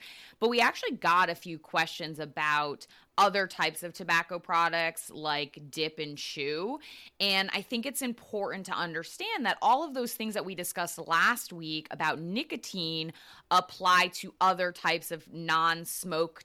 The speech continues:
tobacco products. And the same chemicals that are present in tobacco products you smoke are also present in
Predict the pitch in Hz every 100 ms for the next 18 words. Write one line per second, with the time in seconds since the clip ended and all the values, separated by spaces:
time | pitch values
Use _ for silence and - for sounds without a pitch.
0 | - 202 160 147 160 165 156 - 135 147
1 | 202 294 - - - - - - _ 226
2 | 226 214 208 196 - _ _ 214 233 -
3 | 277 285 240 - 254 294 233 165 156 160
4 | 170 160 - - 185 185 180 175 170 170
5 | 170 160 156 156 151 _ _ _ _ _
6 | - 220 180 180 180 185 170 - 175 -
7 | 349 427 285 - 202 - 208 208 196 175
8 | - 170 165 160 - 165 160 156 156